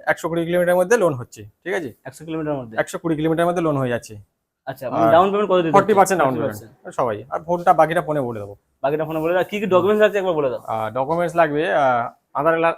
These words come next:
Speaker 1: আধার কার্ড লাগবে, প্যান কার্ড লাগবে, ভোটার কার্ড লাগবে, ব্যাংকের পাসবই আর দুটো ফটো, ঠিক আছে? আর এটিএম লাগতে পারে বা তোমার ইলেকট্রিকের বিল লাগতে পারে।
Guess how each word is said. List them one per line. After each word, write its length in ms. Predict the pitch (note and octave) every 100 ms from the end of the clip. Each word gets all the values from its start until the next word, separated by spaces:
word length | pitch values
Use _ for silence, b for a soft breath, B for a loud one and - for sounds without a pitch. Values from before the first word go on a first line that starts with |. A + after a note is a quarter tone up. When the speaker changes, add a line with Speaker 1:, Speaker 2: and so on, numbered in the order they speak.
| -
Speaker 1:
আধার 220 | D3 E3
কার্ড 120 | F3
লাগবে, 200 | E3+ F3
প্যান 220 | F3+ D#3
কার্ড 140 | D#3 D#3+
লাগবে, 240 | E3 F#3
ভোটার 240 | D3+ D3 D#3
কার্ড 120 | D#3
লাগবে, 260 | D#3 F#3 A3+ _ _ _ _
ব্যাংকের 320 | C3 C#3 D3 D3+ C#3 C#3
পাসবই 320 | C3+ C3+ E3 A3 _ _ _ _ _
আর 140 | A#2+ A2+
দুটো 220 | B2 B2+
ফটো, 260 | A#2+ G#2 F2 _ _ _ _
ঠিক 60 | F3
আছে? 160 | C3+ G2 _ _ _ -
আর 100 | B2
এটিএম 260 | C3+ F3
লাগতে 260 | E3+ E3 F#3+
পারে 220 | G#3+ C#4+
বা 160 | F3+ D#3 D3 C#3+ C#3 C3+ _ _ _ _
তোমার 280 | C#3 C#3 C#3
ইলেকট্রিকের 340 | C#3 C#3 C#3
বিল 120 | B2+
লাগতে 220 | B2 A#2 A2
পারে। 160 | G#2